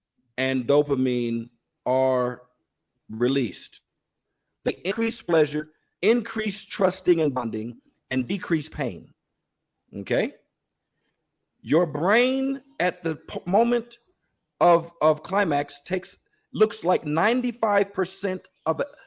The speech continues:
of that of a heroin addict, okay? It's the cleaving. That's the way your brain looks at moment of climax, okay? It's the cleaving. So for divorcees and those that are widowed, right,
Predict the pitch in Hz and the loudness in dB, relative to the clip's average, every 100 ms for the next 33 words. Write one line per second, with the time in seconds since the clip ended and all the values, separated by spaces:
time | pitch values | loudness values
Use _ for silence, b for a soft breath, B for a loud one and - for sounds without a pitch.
0 | b - 151 160 165 175 156 143 180 160 | b -2 0 4 4 4 2 2 4 4
1 | 139 110 87 71 _ _ _ _ _ _ | 2 -4 -8 -12 _ _ _ _ _ _
2 | _ _ _ _ _ _ _ _ 107 - | _ _ _ _ _ _ _ _ -16 -2
3 | 139 220 262 _ _ _ _ _ 156 - | -2 0 -6 _ _ _ _ _ -4 -4
4 | - - - 233 233 196 165 - - - | -8 -8 -6 0 0 0 -4 -10 -12 -20
5 | - 139 - 202 214 202 165 185 208 226 | -6 -4 0 2 4 4 2 2 2 2
6 | 214 175 180 - - B B - 165 156 | 2 2 2 -6 -14 B B 2 2 4
7 | 175 196 185 - 170 151 110 90 - - | 2 2 0 -2 0 0 0 -8 -14 -14
8 | - - _ _ _ 95 - 127 196 226 | -14 -16 _ _ _ -14 -2 -2 -2 -8
9 | _ _ _ 131 143 - 175 202 214 165 | _ _ _ -4 -2 -6 -8 -4 -2 -2
10 | - 87 - _ _ _ _ _ _ _ | -6 -12 -18 _ _ _ _ _ _ _
11 | - 180 180 185 165 156 233 269 220 226 | -2 -2 2 0 0 0 2 2 0 -4
12 | 220 - 165 165 170 196 185 165 147 160 | -4 -4 -2 2 4 4 4 2 2 0
13 | 180 104 - - - _ - 117 151 | 0 -2 -6 -16 -20 _ -8 -4 -4